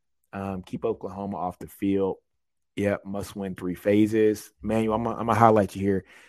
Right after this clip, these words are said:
Keep O U off the field, must win three phases, make third down conversions. Most definitely. Most definitely, man. Um, when it comes to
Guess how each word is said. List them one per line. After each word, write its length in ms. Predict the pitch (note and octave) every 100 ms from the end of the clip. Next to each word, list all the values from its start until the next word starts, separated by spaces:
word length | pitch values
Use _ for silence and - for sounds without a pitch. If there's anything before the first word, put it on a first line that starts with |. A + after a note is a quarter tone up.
| _
Keep 280 | - C#3 -
O 120 | B2
U 200 | B2 A#2+
off 120 | A2+
the 80 | -
field, 340 | - C3 B2+
must 280 | A#2 A#2 A2+
win 100 | B2
three 160 | A2 A#2
phases, 720 | A#2+ A#2 A#2 A#2+ A#2 A2+ -
make 260 | A2+ A2+
third 180 | A#2+ A2+
down 160 | A2 G2+
conversions. 720 | G2+ G#2 A2+ A2+ A2+ A2+ G#2
Most 220 | G#2+ G#2
definitely. 400 | A2+ G#2+ A2+ G#2 - _ _ _ _ _ _ _ -
Most 220 | G#2 A2
definitely, 320 | A#2 G#2+ G#2+
man. 260 | F#2+ F#2 F2+ - - _ _ -
Um, 480 | A2 A2 A2 G2+ - _ _ _ _
when 160 | - C3
it 140 | C#3+
comes 300 | - C3+ C#3+
to 560 | - B2+ B2 A#2 A#2 A#2